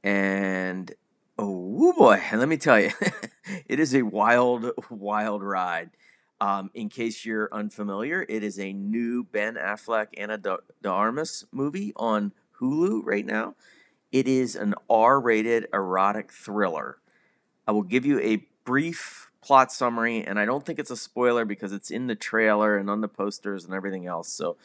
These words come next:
here goes. I'll keep it, I'll keep it brief though. Ben Affleck and Ana de Armas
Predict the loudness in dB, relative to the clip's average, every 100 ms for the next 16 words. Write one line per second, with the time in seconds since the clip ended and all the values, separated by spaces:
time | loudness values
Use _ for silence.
0 | -20 -20 -20 _ 8 8 8 8 4 2
1 | -4 -4 -4 2 2 2 -8 -8 -4 -4
2 | -6 -10 -10 _ _ _ _ _ _ -2
3 | 2 2 0 -2 -4 -4 _ _ _ -14
4 | -10 -10 -8 -6 -4 -4 -6 -10 -18